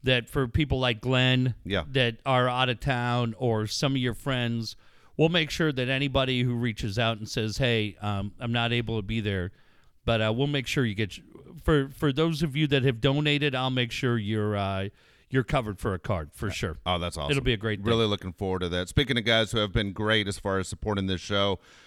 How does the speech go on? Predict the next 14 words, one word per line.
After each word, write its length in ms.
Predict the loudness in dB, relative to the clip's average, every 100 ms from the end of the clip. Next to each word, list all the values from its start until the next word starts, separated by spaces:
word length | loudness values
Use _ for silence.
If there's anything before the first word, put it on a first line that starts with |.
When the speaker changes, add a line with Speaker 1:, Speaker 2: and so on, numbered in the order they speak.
| -16 -2
Speaker 2:
Brian 380 | 2 4 4 2
Curry. 340 | 0 2 0 -2
Hopefully 300 | -2 0 0 2
Brian 280 | 2 4
Curry 260 | 8 8 8
Speaker 1:
Awesome. 140 | 4
Speaker 2:
can 140 | 4 4
Speaker 1:
Did 80 | 8
Speaker 2:
talk 120 | 8
Speaker 1:
you 60 | 8
see 200 | 6 8
what 160 | 6
he 140 | 6 4
did? 280 | 4 4